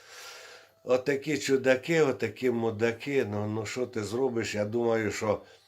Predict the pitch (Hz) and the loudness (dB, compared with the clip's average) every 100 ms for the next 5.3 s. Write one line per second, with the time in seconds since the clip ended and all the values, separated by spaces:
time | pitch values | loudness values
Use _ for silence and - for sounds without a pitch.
0 | _ - 95 117 107 104 107 107 127 120 | _ -12 -6 -4 -4 -2 -2 -2 -2 0
1 | 113 101 92 85 - 104 104 98 110 113 | 0 -2 -2 -6 -8 -8 -8 -6 -2 -2
2 | 110 101 92 98 - 123 104 98 95 101 | 0 -2 -4 -8 -6 -6 -4 -2 -2 -4
3 | 95 - 104 104 92 98 87 98 101 101 | -6 -6 0 0 0 -4 -4 -4 -2 -2
4 | 104 - 98 101 107 101 110 123 110 98 | -4 -6 -6 -4 -6 -4 -4 -2 0 -2
5 | - 95 82 | -4 -6 -8